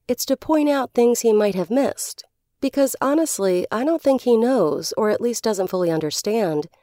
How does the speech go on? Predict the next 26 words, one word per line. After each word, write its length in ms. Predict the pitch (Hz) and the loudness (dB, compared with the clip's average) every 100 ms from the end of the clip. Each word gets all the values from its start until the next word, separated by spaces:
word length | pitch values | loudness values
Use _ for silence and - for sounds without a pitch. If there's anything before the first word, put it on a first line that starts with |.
| _ | _
the 140 | - 226 | -4 0
mental 480 | 240 269 277 277 - | 2 2 2 0 0
effort 440 | 214 - 247 247 - | -2 -2 -4 -2 -2
and 140 | 190 | 0
emotional 580 | 185 196 220 - 208 180 | 0 0 0 -2 -2 0
labor 460 | 185 226 165 151 | 2 0 0 -4
that's 240 | 156 170 - | -4 -6 -6
required 600 | 208 - 240 269 190 - | -6 -4 -2 0 0 0
to 100 | 180 | 0
make 180 | 185 185 | 0 0
our 140 | 180 | -4
family 340 | - 190 196 180 | -4 -2 -2 -2
work. 560 | 175 247 - - - _ _ _ - | 0 -2 -2 -10 -20 _ _ _ 2
And 160 | 240 | 4
believe 300 | 240 247 339 | 4 4 4
it 60 | 403 | 6
or 120 | 262 | 8
not, 400 | 226 233 175 160 - | 8 6 2 -2 -4
this 200 | 277 302 | -4 0
has 140 | 403 359 | 0 -2
actually 400 | 330 - 277 262 | -6 -4 0 0
led 240 | 233 233 | 0 -2
to 100 | 226 | -4
some 200 | - 226 | 0 0
productive 460 | 214 214 220 - 220 | 0 -2 -2 -4 -2
conversations. 1040 | 220 220 214 - 320 - 135 - - | -2 -2 -2 -4 -4 -2 -4 -4 -10